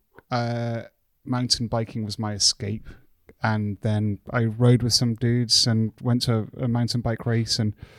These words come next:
I was fourteen, just had no clue. And there were some guys there that said, "God, you gotta get on a road bike."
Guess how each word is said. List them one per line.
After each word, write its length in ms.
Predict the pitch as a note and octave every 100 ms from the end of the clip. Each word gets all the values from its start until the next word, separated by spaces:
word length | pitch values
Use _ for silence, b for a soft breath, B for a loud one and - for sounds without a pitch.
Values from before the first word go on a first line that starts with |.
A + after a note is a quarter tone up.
| b b b -
I 40 |
was 100 | G#2+
fourteen, 680 | - A#2+ G#2+ - G#2+ G#2+ A#2
just 400 | G#2+ - - - -
had 200 | G#2+ G2+
no 140 | A2+ G#2+
clue. 400 | - A2+ B2 - - -
And 320 | - A#2 A2+ G#2+
there 100 | A2+
were 60 |
some 180 | - A#2+
guys 240 | A#2+ A#2+
there 100 | C3
that 60 | A2
said, 200 | A#2+ - _ _
"God, 180 | G#2 G2
you 120 | A#2+
gotta 180 | B2+ G#2
get 100 | G2
on 80 | F#2+
a 60 |
road 260 | F#2+ B2+ C3
bike." 240 | G#2 G2+